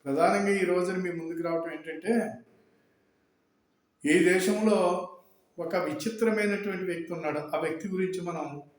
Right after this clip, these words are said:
ముచ్చరించుకుందాం. ఆ వ్యక్తి ఎవరంటే, ఆమ్ ఆద్మీ పార్టీ అరవింద్ కేజ్రీవాల్, ఢిల్లీ ముఖ్యమంత్రి.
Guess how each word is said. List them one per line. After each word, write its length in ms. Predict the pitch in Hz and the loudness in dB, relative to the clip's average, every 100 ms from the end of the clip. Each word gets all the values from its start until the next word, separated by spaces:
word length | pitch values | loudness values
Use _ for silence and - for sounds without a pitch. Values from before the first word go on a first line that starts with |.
| 156 | -8
ముచ్చరించుకుందాం. 720 | 151 151 156 - 135 123 117 _ _ _ _ _ _ _ _ _ _ _ _ _ _ _ _ 165 | -8 -6 -8 -6 -6 -8 -12 _ _ _ _ _ _ _ _ _ _ _ _ _ _ _ _ 2
ఆ 100 | 165 | 4
వ్యక్తి 300 | 180 - 226 | 4 4 6
ఎవరంటే, 460 | 220 214 214 220 208 196 208 - - _ _ _ _ - | 6 6 6 6 6 4 2 -2 -10 _ _ _ _ -4
ఆమ్ 200 | 175 202 | 0 4
ఆద్మీ 300 | 208 208 208 | 4 4 0
పార్టీ 720 | 208 196 196 208 202 190 190 - - - | 2 0 0 0 0 0 -4 -12 -18 -6
అరవింద్ 480 | 160 180 190 190 185 | -2 0 -2 -4 -6
కేజ్రీవాల్, 800 | - 175 165 151 143 131 123 - - _ _ _ _ _ 165 | -2 -2 0 2 4 2 -2 -8 -16 _ _ _ _ _ 0
ఢిల్లీ 580 | 180 196 170 - - - _ _ _ _ _ | 2 4 4 2 -2 -8 _ _ _ _ _
ముఖ్యమంత్రి. 500 | 175 - 151 131 120 | -6 -2 -2 -2 -8